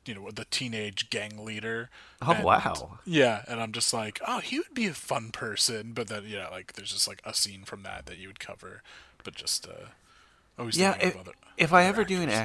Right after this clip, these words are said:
Speaker 1: <laughs>
Speaker 2: actor again, uh, and they don't have, like, a portfolio, um, where it's, like, a Tom Cruise or a Tom Hanks, I, I might just do, like, their greatest hits or something, you know?
Speaker 1: Yeah, that would be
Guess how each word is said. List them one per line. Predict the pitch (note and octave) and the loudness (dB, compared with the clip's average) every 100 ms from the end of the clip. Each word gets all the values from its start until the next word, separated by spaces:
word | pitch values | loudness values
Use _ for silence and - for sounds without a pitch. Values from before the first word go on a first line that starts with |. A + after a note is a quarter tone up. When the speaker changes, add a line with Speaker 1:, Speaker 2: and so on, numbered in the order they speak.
| - | 0
Speaker 1:
<laughs> | D3+ | 0
Speaker 2:
actor | C#3 | 0
again, | C#3 D3 D3+ D#3 D#3 _ _ _ _ _ _ _ _ _ _ _ _ _ | 0 0 -2 -4 -10 _ _ _ _ _ _ _ _ _ _ _ _ _
uh, | D2 E2 | -6 -4
and | A#2+ A2 | -2 0
they | A2 | 0
don't | G2+ A2+ A2 | 0 -2 0
have, | A#2 G#2 | -4 -2
like, | G2+ | -4
a | F#2+ | -4
portfolio, | - F2 - F2+ F#2 G#2 G#2 G#2+ A#2 A#2 _ _ _ _ _ _ _ - | -4 -4 -4 -2 0 0 0 0 -2 -6 _ _ _ _ _ _ _ -2
um, | F2 E2+ E2 D#2+ A#1 - _ | 0 2 0 -2 -8 -14 _
where | G2+ F2+ | 2 2
it's, | E2+ - | 2 -4
like, | E2+ | -6
a | F#2 | -2
Tom | G#2+ F2+ | 0 0
Cruise | E2+ F#2+ F#2 F2 | 0 -2 -2 -2
or | |
a | D#2 | -4
Tom | F#2 F2 | -4 -4
Hanks, | F2 E2 F#2 - - - _ _ _ _ _ _ _ _ _ _ _ _ | -2 -4 -4 -6 -12 -14 _ _ _ _ _ _ _ _ _ _ _ _
I, | G2+ G2+ G2 F#2 - _ _ _ _ _ _ - - | 2 4 4 -2 -6 _ _ _ _ _ _ -18 2
I | G#2 A#2+ | 6 8
might | C#3 A2 | 6 4
just | A2 - | -2 0
do, | G#2+ F2+ | 0 2
like, | D#2 D2+ - - | 0 -4 -10 -4
their | F2+ | -2
greatest | E2 F2+ D#2 - - | 0 0 -2 -4 -8
hits | E2 - - | -8 -6 -6
or | - | -6
something, | - - - - - - | -6 -8 -10 -12 -16 -10
you | F2 | -6
know? | C2 D2 - _ | -4 -6 -10 _
Speaker 1:
Yeah, | F3 G#3+ G#3+ F#3 | -4 6 8 8
that | F3+ F#3 | 8 6
would | G3+ E3+ | 4 -2
be | C3+ A#2 G#2+ | -4 -4 -6